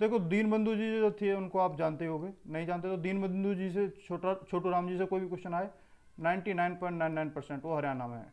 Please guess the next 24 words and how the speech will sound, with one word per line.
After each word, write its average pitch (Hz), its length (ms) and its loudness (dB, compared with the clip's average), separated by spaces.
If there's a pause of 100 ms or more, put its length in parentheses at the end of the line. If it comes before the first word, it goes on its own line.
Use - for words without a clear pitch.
ठीक 214 100 -2
है 262 60 2
दोस्तों? 277 280 0 (920)
काफ़ी 143 220 -4 (500)
बहुत 156 360 -4
इंपॉर्टेंट 143 340 -4
फिगर 123 280 -4
है 113 60 -8
वो। 117 140 -12 (1000)
दूसरा, 226 640 6 (160)
इंदिरा 202 260 8
गांधी 208 320 6
थर्मल 175 400 -4
पावर 170 220 4
प्लांट, 170 380 0 (1000)
ये 180 180 6
इंपॉर्टेंट 160 580 2
बहुत 120 200 -10
है, - 120 -18 (200)
ये 170 180 4
क्वेश्चन 214 300 0
आपसे 190 240 4
बहुत 160 280 0
ज़्यादा 147 240 2